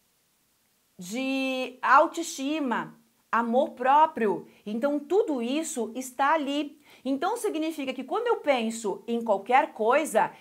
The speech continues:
então eu vou pensar, cinco por cento é o meu consciente. Então, eu penso: um carro novo. O meu carro novo, ele vai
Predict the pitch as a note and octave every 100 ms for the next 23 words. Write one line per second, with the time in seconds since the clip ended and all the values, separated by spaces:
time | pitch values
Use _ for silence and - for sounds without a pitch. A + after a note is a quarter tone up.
0 | - A3+ A#3 D4 E4 E4 E4+ E4+ - B3
1 | F#3+ F3+ - A4 A#4 F#4 F#4+ - C4 C#4+
2 | F4 D4 C#4+ D4+ D#4+ E4+ F4 F#4+ C#4+ A3+
3 | C4+ C#4 C#4+ B3+ A3+ F#3+ - _ C#4+ D4+
4 | C4+ A3+ C4 D4 E4 D#4 G#3 E3+ - _
5 | _ - - _ D#4+ G#4 G#4 G#4+ B4+ E4
6 | B3+ G#3 A#3+ D4+ C#4 G#3 - - _ _
7 | C#4 D#4 E4+ A#3+ C4+ A#3 G3